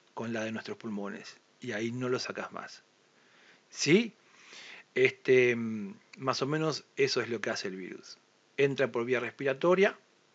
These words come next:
y hace una patología respiratoria y sale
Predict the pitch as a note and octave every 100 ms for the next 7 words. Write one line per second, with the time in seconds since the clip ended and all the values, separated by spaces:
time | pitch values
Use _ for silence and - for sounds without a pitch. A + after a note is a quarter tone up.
0 | _ _ _ _ _ _ _ _ - _
1 | _ _ - B2+ B2 - B2+ B2 A2+ A2
2 | A2 G2+ B2 B2 A2 - A2 G2+ C3 C3
3 | D3 E3 F3 F#3 - - - - C#3+ -
4 | - G3+ G3 E3+ F3+ F3+